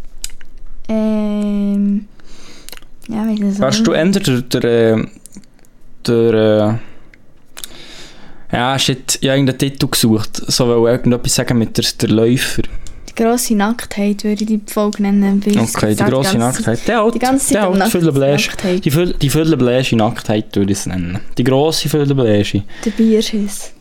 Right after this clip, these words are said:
Speaker 2: Ja, ist gleich.
Speaker 1: Nein, wir haben
Speaker 2: Wir
Speaker 1: schon die
Speaker 2: schauen
Speaker 1: letzte
Speaker 2: mal.
Speaker 1: Folge mit Schiss.
Speaker 2: Schiss ist langsam genug.
Speaker 1: Ja, das reicht von mir.
Speaker 2: Was würdest du nehmen, das erste oder das zweite?
Speaker 1: Ich würde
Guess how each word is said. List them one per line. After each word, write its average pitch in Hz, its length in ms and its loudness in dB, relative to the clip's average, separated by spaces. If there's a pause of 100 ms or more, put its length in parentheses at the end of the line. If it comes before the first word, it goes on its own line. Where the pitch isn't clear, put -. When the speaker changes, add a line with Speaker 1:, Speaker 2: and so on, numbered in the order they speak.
(580)
Speaker 2:
Ja, 101 180 0
ist 104 140 0
gleich. 92 140 0
Speaker 1:
Nein, 254 180 2
wir 269 80 2
haben 247 80 2
Speaker 2:
Wir 233 80 2
Speaker 1:
schon 240 100 2
die 240 60 4
Speaker 2:
schauen 240 80 0
Speaker 1:
letzte 214 180 2
Speaker 2:
mal. 254 80 2
Speaker 1:
Folge 254 120 4
mit 233 180 4
Schiss. - 420 0 (840)
Speaker 2:
Schiss 135 260 0
ist 120 60 2
langsam 113 320 2
genug. 104 240 2 (260)
Speaker 1:
Ja, 208 180 2 (220)
das - 100 -8
reicht 185 220 -4
von - 180 -4
mir. 175 60 0
Speaker 2:
Was 127 120 2
würdest 196 180 2
du 190 40 2
nehmen, 131 120 2
das - 80 -2
erste 185 180 0
oder 156 120 2
das - 140 -2
zweite? 98 380 0 (720)
Speaker 1:
Ich 262 100 2
würde 302 680 4